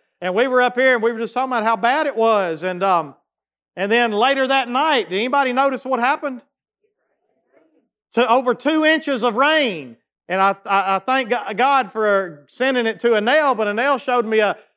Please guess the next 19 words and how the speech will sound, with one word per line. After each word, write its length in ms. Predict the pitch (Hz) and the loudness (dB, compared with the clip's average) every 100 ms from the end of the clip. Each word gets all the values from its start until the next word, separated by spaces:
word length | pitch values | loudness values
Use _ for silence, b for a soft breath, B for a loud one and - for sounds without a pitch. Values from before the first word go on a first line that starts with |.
| - | -8
a 100 | 180 | -6
post 420 | - 285 294 - | 2 2 2 -2
where 200 | 226 226 | -2 0
the 100 | 196 | 0
Tennessee 460 | - 302 285 294 277 | -2 -2 -2 -2 -2
Valley 320 | 269 285 269 | 2 2 2
Weather 340 | 247 294 294 | 2 2 2
Authority 460 | 233 202 226 220 202 | 0 2 2 2 0
put 260 | 202 233 202 | 0 2 4
up, 340 | 208 220 - _ _ _ - | 2 2 -6 _ _ _ -4
uh, 220 | 196 190 | 0 2
that 220 | 185 185 | 2 -2
said, 360 | - 247 240 226 | 0 2 2 2
um, 380 | 214 190 160 143 _ _ _ _ _ _ _ | 2 0 -2 -8 _ _ _ _ _ _ _
Pulaski 840 | - 220 269 311 - 208 208 220 _ _ _ | 0 4 4 2 -2 -8 -8 -10 _ _ _
won 480 | 160 202 277 285 247 | -4 2 2 2 0
the 120 | 226 | 0
lottery 600 | 214 220 277 294 269 254 | 2 2 2 0 -2 -4
jackpot 840 | 180 254 285 294 - 208 190 180 | -6 -2 -2 -2 -2 0 2 0